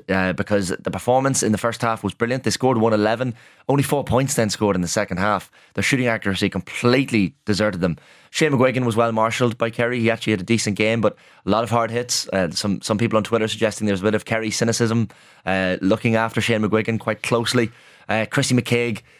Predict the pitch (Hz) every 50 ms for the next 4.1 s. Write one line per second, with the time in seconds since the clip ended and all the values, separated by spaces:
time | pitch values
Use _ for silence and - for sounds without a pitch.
0 | _ _ _ - - 123 104 127 127 127 127 120 123 120 117 117 110 107 - -
1 | 104 98 113 127 135 - 104 110 104 - 104 101 98 95 92 82 - 90 - 110
2 | 104 85 95 90 85 101 107 92 95 87 - - - _ - - 110 - _ -
3 | - 117 131 147 131 135 135 127 120 117 120 110 101 95 90 - 104 98 - 87
4 | 78